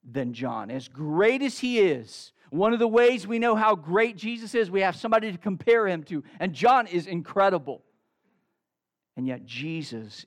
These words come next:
is far greater. But here's another thing we're, we, we're not meant to miss, but I think we can.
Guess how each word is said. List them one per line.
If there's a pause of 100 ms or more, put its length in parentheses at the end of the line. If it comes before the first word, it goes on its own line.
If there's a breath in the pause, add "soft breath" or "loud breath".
(100)
is (380)
far (800)
greater. (880)
But
here's
another
thing
we're, (140)
we, (120)
we're
not
meant
to
miss, (760)
but
I
think
we
can.